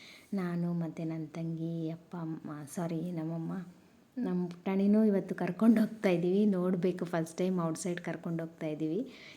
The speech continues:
ಹೇಗಿರ್ತಾಳೆ ಅಂತ. ಆ, ಆಟೋದಲ್ಲೇನೋ ನಿದ್ದೆ ಮಾಡಿಬಿಟ್ಲು. ಮತ್-, ಆ, ದೇವಸ್ಥಾನ ಹೋದ್ಮೇಲೆ ನೋಡಬೇಕು.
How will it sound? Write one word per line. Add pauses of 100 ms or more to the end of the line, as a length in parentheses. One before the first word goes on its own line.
ಹೇಗಿರ್ತಾಳೆ
ಅಂತ. (540)
ಆ, (280)
ಆಟೋದಲ್ಲೇನೋ
ನಿದ್ದೆ
ಮಾಡಿಬಿಟ್ಲು.
ಮತ್-,
ಆ,
ದೇವಸ್ಥಾನ
ಹೋದ್ಮೇಲೆ
ನೋಡಬೇಕು.